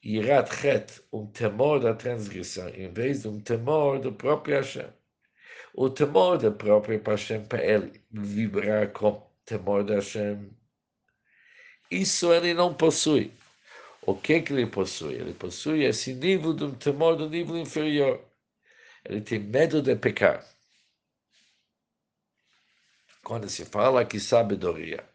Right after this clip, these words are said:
é uma denominação para o cumprimento da Torá e das mitzvot. Já que Tachlit Chokhmah é Teshuvah Masim Tovim,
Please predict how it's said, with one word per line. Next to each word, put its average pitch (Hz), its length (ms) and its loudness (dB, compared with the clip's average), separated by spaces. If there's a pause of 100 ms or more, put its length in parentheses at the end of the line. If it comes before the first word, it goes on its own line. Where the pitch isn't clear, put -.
(960)
é 143 180 6
uma 120 220 4
denominação 123 880 0
para 117 200 2
o 104 40 -4
cumprimento 104 760 -4
da 107 180 4
Torá 117 200 -2
e 113 40 -2
das 101 200 -4
mitzvot. 85 520 -8 (2250)
Já 117 280 2
que 98 200 -4
Tachlit - 600 -8
Chokhmah 135 920 2
é - 120 -6
Teshuvah 85 480 -8
Masim 104 440 -8
Tovim, 135 440 -4